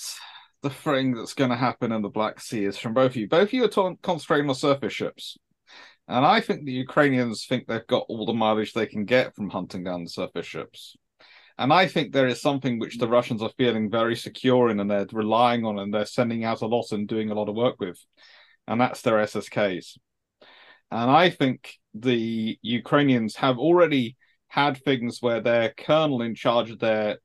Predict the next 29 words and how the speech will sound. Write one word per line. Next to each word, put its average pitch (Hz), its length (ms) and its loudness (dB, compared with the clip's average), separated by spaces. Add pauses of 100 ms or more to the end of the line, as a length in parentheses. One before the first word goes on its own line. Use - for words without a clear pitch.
(160)
anti-submarine 123 640 0
warfare 131 380 2
aircraft, 101 420 -2
I 120 60 0
think 117 240 -4
he, 104 240 -6 (340)
he 143 120 2
got 127 240 2 (280)
killed 123 640 4
operating 101 640 0
because - 320 0
the 113 280 0
Ukrainians 120 420 0
were 127 60 -6
trying 110 280 0
so 117 240 0
hard 110 240 0
to - 180 -4
take 110 120 -2
out 107 220 -2
these 101 260 -8
subs. - 520 -2 (800)
I 143 180 8
wouldn't 143 320 6
be 117 60 2
surprised 113 560 0
if 113 100 -8
the 113 80 -8
Ukrainians 113 800 0